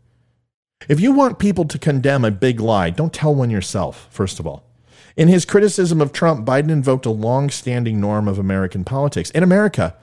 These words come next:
if you lose, you accept the results," he said. "You follow the Constitution. You try again. You don't call the facts fake and then try to bring down the American experiment just because you're unhappy."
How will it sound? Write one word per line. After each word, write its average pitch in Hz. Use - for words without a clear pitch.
if 113
you 175
lose, 131
you 120
accept -
the 101
results," 98
he 92
said. 87
"You 220
follow 185
the 151
Constitution. 127
You 135
try 147
again. 113
You 147
don't 180
call 131
the 101
facts -
fake 107
and 113
then 120
try 135
to 107
bring 117
down 117
the 98
American 101
experiment 123
just 165
because 110
you're 80
unhappy." 120